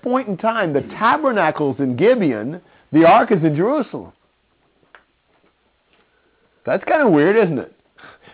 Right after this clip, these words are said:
They really got two centers of worship. They, they offer sacrifice at Gibeon and all that. That's where the ark, or that's where the tabernacle was, but they've actually built a place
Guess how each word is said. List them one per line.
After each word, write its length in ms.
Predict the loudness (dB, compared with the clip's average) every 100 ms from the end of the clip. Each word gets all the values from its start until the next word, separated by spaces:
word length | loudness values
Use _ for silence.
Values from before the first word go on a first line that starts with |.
| _
They 80 | 2
really 220 | 4 4
got 220 | 4 2
two 160 | 0 0
centers 320 | 0 0 -2
of 80 | -4
worship. 380 | -6 -8 -10 -14 _ _ _ _ _ _ _ _ _ _ _ _
They, 440 | -12 -4 -2 -2
they 160 | 0 2
offer 240 | 2 0
sacrifice 540 | 0 0 0 0 0 2
at 160 | 0 2
Gibeon 360 | 2 0 -2
and 100 | 0
all 220 | 2 2
that. 280 | 2 2 0
That's 160 | -4 0
where 120 | 2
the 120 | 6
ark, 300 | 6 4 2
or 100 | -2
that's 220 | 0 0
where 100 | 0
the 120 | -2 -4 -2
tabernacle 580 | 0 0 0 -4 -4 -2
was, 240 | 2 2 2 -8 -14 -6
but 100 | 0
they've 160 | 2
actually 480 | 4 2 0 -2 -2
built 440 | -2 2 2 2 0
a 60 |
place 440 | -4 2 4 2